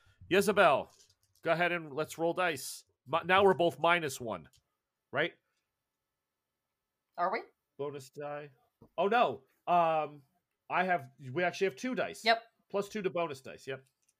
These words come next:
Speaker 1: Jesus
Speaker 2: One,
Speaker 1: Christ.
Speaker 2: two, three, four,
Speaker 1: That's a lot
Speaker 2: five,
Speaker 1: of
Speaker 2: six,
Speaker 1: dice.
Speaker 2: seven, eight, nine. Yeah, okay. Mm-hmm. I, I rolled already.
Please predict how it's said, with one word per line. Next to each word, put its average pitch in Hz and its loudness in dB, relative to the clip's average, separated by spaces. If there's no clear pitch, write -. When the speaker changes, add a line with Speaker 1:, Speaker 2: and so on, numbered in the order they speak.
Speaker 1:
Jesus 131 -14
Speaker 2:
One, 202 -10
Speaker 1:
Christ. 202 -8
Speaker 2:
two, 202 -14
three, 95 -20
four, 101 -18
Speaker 1:
That's 101 -16
a - -12
lot 90 -10
Speaker 2:
five, 78 -14
Speaker 1:
of 73 -16
Speaker 2:
six, 90 -16
Speaker 1:
dice. - -18
Speaker 2:
seven, 208 -20
eight, - -20
nine. - -20
Yeah, 185 -4
okay. 196 -4
Mm-hmm. 226 -6
I, 214 6
I 208 6
rolled 165 2
already. 160 -4